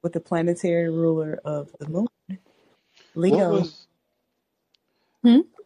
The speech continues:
Speaker 2: what was Mace's, uh, zodiac sign when he came in yesterday? He called in. Do you remember Mace?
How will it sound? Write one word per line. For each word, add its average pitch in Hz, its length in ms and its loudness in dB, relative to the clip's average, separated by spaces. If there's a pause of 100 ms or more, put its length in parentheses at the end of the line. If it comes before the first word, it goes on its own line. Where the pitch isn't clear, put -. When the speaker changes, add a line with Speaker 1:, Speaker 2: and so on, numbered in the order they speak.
(160)
Speaker 2:
what 160 180 -16
was 196 180 -12
Mace's, 110 920 -6
uh, 98 240 -6
zodiac 95 500 -6
sign 87 400 -16 (220)
when 95 140 -20
he 95 60 -16
came 98 280 -8
in 95 60 -8
yesterday? 92 280 -12
He 95 80 -18
called 92 320 -8
in. 90 240 -14
Do - 140 -16
you - 20 -10
remember 101 440 -14 (540)
Mace? 95 420 -20